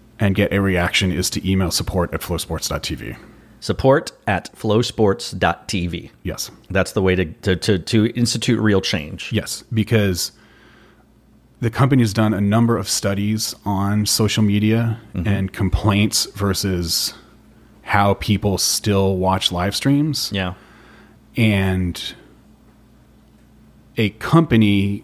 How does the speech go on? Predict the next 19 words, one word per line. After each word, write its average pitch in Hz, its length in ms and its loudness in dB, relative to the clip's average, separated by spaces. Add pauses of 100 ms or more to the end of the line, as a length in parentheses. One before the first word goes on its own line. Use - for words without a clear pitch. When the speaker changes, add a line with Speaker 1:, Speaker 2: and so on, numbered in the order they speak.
(120)
Speaker 1:
may 104 280 2
sometimes 101 600 0
make 95 240 0
the 95 100 -2
business 107 420 0
decision 87 720 -4 (180)
that 90 440 -2 (800)
if 120 160 4
there 113 140 6
are 101 60 4
complaints, 113 640 2
but 98 200 -4
people 107 320 0
are 92 100 0
still 101 340 0
signing 95 400 0
up 90 140 -6
to 101 100 -4
watch, 92 640 -2